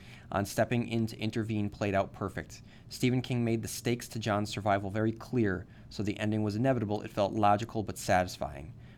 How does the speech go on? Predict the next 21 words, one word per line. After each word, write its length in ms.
The 60
final 260
pages 400
where 80
Sarah 360
thought 280
she 160
felt 240
the 80
presence 420
of 80
Johnny 300
was 160
a 40
nice 300
touch 420
that 400
gave 220
a 40
sense, 680
um, 560